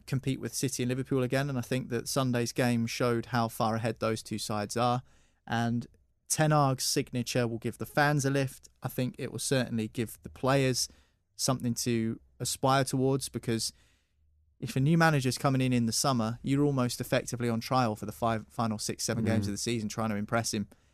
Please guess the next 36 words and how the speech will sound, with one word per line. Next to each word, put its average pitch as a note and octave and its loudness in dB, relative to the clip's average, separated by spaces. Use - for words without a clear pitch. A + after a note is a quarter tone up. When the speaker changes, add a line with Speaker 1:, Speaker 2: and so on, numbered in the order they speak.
Speaker 1:
And, A2 0
you D3 0
know, B2+ 4
with B2+ 0
this C3+ 0
Dutch - 0
mentality A#2 0
that A2+ -4
he B2 -4
brings, A#2+ 0
I A#2 -4
think - -6
that - -4
there's A#2 -2
a, A2 -2
a A2+ 0
likelihood B2+ 0
that - -2
he C#3 0
and C#3 0
Rangnick, C3 0
should - -4
they A#2+ 0
be A#2 -2
working A#2 0
together C3 2
or A2 0
whoever B2 2
it A#2 0
might B2 0
be A2+ -2
pulling B2 0
the A2+ 0
strings B2 0
above A#2 -4
board, A#2+ 2